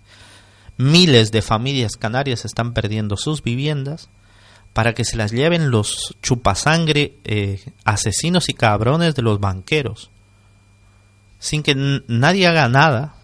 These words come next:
por defenderlas. Y contra un Estado que no solo es, sino que además le regala miles de millones de euros a los banqueros, presentable del señor Cardona, em, había desalojado de la playa, atendiendo el infeliz del Cardona,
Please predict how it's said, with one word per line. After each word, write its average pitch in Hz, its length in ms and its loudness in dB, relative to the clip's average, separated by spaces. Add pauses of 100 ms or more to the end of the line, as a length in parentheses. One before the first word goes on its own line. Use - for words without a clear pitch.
(120)
por 113 180 2
defenderlas. 110 760 0 (400)
Y 117 80 -12
contra 123 300 0
un 160 80 0
Estado 143 480 0
que - 160 -2
no 127 100 2
solo 170 200 2
es, - 60 0
sino 139 220 -6
que 131 120 -2
además 120 360 0 (260)
le 131 200 6
regala 135 420 4
miles 143 380 2
de 117 100 -2
millones 117 460 0
de 123 60 -2
euros 151 260 -2
a - 20 -4
los 107 140 -2
banqueros, 104 480 -2
presentable 117 720 0
del 104 140 -2
señor 110 400 -6
Cardona, 110 560 -2 (1040)
em, 98 560 -2 (500)
había 131 240 0
desalojado 139 680 0
de 123 100 -4
la 107 180 -4
playa, 147 420 -4
atendiendo 156 440 -4
el 127 120 -6 (160)
infeliz 117 580 -4
del 107 180 -4
Cardona, 101 520 -4